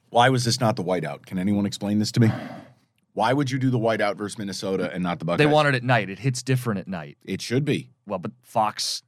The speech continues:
Speaker 2: has the game, and their big window is noon.
Speaker 1: Mm, mm.
Speaker 2: They, they decided that they're gonna rewrite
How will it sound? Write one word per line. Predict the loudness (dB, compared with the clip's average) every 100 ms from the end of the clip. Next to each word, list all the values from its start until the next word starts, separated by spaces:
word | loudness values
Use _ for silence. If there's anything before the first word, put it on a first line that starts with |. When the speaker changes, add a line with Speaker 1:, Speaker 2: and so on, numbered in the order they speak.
| _ _ _ _
Speaker 2:
has | 0 2 2
the | 2
game, | 2 4 4 4
and | 2 2
their | 4 6 6
big | 4 4
window | 4 6 6 6 6
is | 4 4
noon. | 4 4 0 -6 -10 -12
Speaker 1:
Mm, | -8
mm. | -10 -12 0
Speaker 2:
They, | 0 0 0
they | 2
decided | 2 4 4 4 0
that | -2
they're | 0
gonna | 2 2
rewrite | 2 2 4 2 2